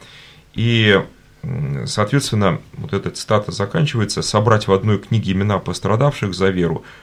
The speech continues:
вне зависимости от конкретного вероисповедания, справедливо во многих отношениях. Это соответствует и петербургскому духу, и историческим обстоятельствам". У меня такой вопрос. Получается, что страдания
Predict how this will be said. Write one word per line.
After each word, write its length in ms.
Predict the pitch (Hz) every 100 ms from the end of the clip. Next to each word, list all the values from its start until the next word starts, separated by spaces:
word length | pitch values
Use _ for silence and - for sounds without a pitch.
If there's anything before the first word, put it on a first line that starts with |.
| -
вне 300 | 98 113 113
зависимости 680 | 104 92 95 - - -
от 120 | - -
конкретного 680 | 98 98 107 90 - 85
вероисповедания, 1040 | 82 95 90 90 - 92 135 143 90 87 - - - -
справедливо 680 | - - 101 95 101 127 113
во 120 | 98 95
многих 400 | 110 107 101 -
отношениях. 720 | 98 - 107 110 90 76 76 - - - -
Это 240 | 107 117
соответствует 680 | 113 113 113 117 104 92 87
и 140 | -
петербургскому 840 | 101 98 - 104 143 160 - 107 98
духу, 340 | 87 82 - -
и 120 | 107
историческим 600 | 107 107 104 123 - 110
обстоятельствам". 680 | 110 - 104 - 78 - - - - - - -
У 80 | 82
меня 180 | 95 139
такой 300 | 151 151 151
вопрос. 540 | 147 147 123 90 - - - - - - - - - - - -
Получается, 600 | 117 113 156 170 - 92
что 380 | - - - 110
страдания 760 | - - 98 131 170 123 82